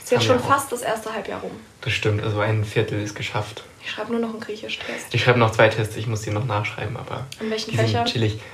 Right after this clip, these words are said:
Speaker 2: Äh, Sozi und Musik.
Speaker 1: Na
Speaker 2: Ja.
Speaker 1: ja, gut, wär jetzt nicht so meins, aber du
Speaker 2: Nein,
Speaker 1: kannst
Speaker 2: aber
Speaker 1: das,
Speaker 2: das
Speaker 1: ich
Speaker 2: sind,
Speaker 1: weiß
Speaker 2: das
Speaker 1: das.
Speaker 2: sind so, also ja, ja,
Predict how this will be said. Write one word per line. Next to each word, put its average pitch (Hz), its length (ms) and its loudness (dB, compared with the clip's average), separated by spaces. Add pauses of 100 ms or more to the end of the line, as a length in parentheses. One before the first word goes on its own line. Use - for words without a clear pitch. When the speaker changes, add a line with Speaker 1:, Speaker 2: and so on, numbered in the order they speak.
(140)
Speaker 2:
Äh, 110 340 8
Sozi 110 360 2
und 107 160 0
Musik. 107 340 -2 (600)
Speaker 1:
Na 202 400 -6
Speaker 2:
Ja. - 120 -4
Speaker 1:
ja, 190 200 -6
gut, 196 260 -4
wär 208 140 4
jetzt 208 200 0
nicht 226 160 2
so 208 80 0
meins, 202 320 2
aber 180 360 0 (240)
du 226 80 2
Speaker 2:
Nein, 113 160 10
Speaker 1:
kannst 123 140 10
Speaker 2:
aber 113 100 8
Speaker 1:
das, 208 160 6
Speaker 2:
das 123 120 6
Speaker 1:
ich - 40 2
Speaker 2:
sind, 131 100 8
Speaker 1:
weiß - 100 4
Speaker 2:
das 123 100 8
Speaker 1:
das. 147 100 6
Speaker 2:
sind 131 100 6
so, 127 240 6
also 107 200 4 (100)
ja, 110 320 4
ja, 107 220 0